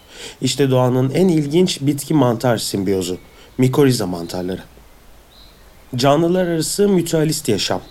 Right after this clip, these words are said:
Doğanın neredeyse her alanında görülebilen mütualist yaşam,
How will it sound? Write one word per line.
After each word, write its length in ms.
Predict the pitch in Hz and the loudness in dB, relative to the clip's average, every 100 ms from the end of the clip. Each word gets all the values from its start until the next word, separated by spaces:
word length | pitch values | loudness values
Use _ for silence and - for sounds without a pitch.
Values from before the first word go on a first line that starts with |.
| - - - - - - - - | -20 -20 -20 -20 -20 -20 -20 -6
Doğanın 420 | 120 147 175 190 196 | 0 2 4 2 4
neredeyse 640 | 196 190 175 170 - 208 | 2 2 0 -2 0 0
her 180 | 180 185 | 2 2
alanında 500 | 151 127 120 120 117 | 2 2 2 2 2
görülebilen 680 | 117 113 117 117 117 120 120 | 2 2 2 0 2 2 2
mütualist 640 | 117 113 123 117 139 - | 0 0 0 0 -2 -6
yaşam, 380 | 95 - 147 | -4 0 0